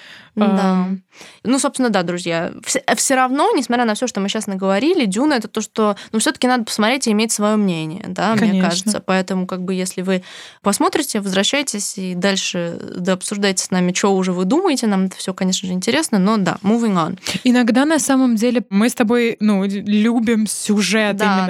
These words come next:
Speaker 1: да.
Speaker 2: историю. Конечно, очень важен аспект, э, самой режиссуры, самого визуала, как
Speaker 1: Мгм.
Speaker 2: кино, там, не знаю, выглядит и как оно рассказывает историю своими методами, но всё равно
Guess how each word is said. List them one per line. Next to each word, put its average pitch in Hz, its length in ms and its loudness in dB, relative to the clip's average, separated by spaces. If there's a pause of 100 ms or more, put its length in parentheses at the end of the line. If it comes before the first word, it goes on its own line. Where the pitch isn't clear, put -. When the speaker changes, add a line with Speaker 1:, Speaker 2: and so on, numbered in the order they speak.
(160)
Speaker 1:
да. 180 60 2
Speaker 2:
историю. 196 800 0 (520)
Конечно, 247 460 2
очень 247 340 2
важен 226 380 2
аспект, 240 580 -2 (120)
э, 196 380 2
самой 220 460 2
режиссуры, 202 800 0
самого 202 440 2
визуала, 196 680 2
как 226 180 0
Speaker 1:
Мгм. 214 80 -2
Speaker 2:
кино, 220 460 2
там, 190 340 0
не 196 80 0
знаю, 185 280 0
выглядит 220 380 0
и 214 40 0
как - 180 -2
оно 202 140 2
рассказывает 208 500 0
историю 190 260 -2
своими 196 320 2 (420)
методами, 220 640 2 (360)
но 269 720 2
всё 262 400 2
равно 226 580 0